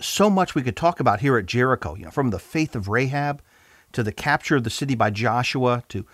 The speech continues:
Jesus' encounter with the tax collector Zacchaeus. But actually, I want to use this site as a viewing platform and look toward another place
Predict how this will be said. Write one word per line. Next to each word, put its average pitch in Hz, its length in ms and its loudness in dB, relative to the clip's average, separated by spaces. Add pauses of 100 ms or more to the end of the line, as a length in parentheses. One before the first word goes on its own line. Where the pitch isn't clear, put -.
(180)
Jesus' 147 680 2
encounter 135 540 2
with 117 160 0
the 104 80 -6
tax - 380 -4
collector 127 400 0
Zacchaeus. 107 760 -2
But 120 200 -2 (380)
actually, 208 540 0 (260)
I 135 60 0
want 156 160 4
to 139 60 2
use 226 180 0
this 170 160 -2
site 135 220 2
as 135 100 -2
a 127 60 2
viewing 190 260 2
platform 117 580 0
and 107 140 0 (240)
look 175 240 4
toward 170 240 4
another 165 300 4
place 123 380 -2